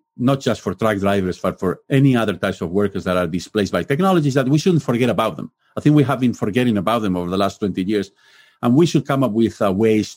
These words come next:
to help them find another job, right? Because technology will continue to be implemented, and automation is a very powerful force. However, I think as a society, we should be taking care of those people who are displaced by these technological revolutions.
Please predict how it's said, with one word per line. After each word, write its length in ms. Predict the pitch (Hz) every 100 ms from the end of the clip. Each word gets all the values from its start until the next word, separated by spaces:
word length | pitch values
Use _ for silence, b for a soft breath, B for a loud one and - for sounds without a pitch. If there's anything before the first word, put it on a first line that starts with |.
| -
to 320 | 104 101 98 _ _ _ _
help 280 | - 139 135
them 180 | 120 101
find 400 | - 104 104 92
another 560 | 90 90 90 85 73 - _ -
job, 340 | 82 60 - _ _ _ _ -
right? 180 | 98
Because 300 | 104 131 139 -
technology 460 | 160 160 180 147 135
will 340 | 120 117 107 - _
continue 540 | 104 98 147 107 80
to 300 | - - 90
be 160 | 82 95
implemented, 720 | 104 98 95 92 101 90 78 _ _ 104
and 100 | 98
automation 640 | 127 123 110 120 120 101
is 100 | 87
a 40 | 92
very 240 | 131 113
powerful 380 | 95 82 - 80
force. 440 | - 92 80 - _ _ _ _ _ _
However, 640 | - 113 113 143 120 107 -
I 80 | 110
think 300 | - 110 104
as 120 | 95
a 60 | 110
society, 640 | 104 - 156 175 120 85
we 120 | 78
should 280 | 92 110 87
be 120 | 98
taking 380 | 95 107 95 87
care 220 | - 98
of 80 | 85
those 200 | 92 85
people 260 | - 92 87
who 100 | 90
are 80 |
displaced 680 | 80 82 - 92 85 82 -
by 120 | 85
these 200 | 82 85
technological 720 | - 92 90 85 82 76 76
revolutions. 720 | 82 78 80 - - - -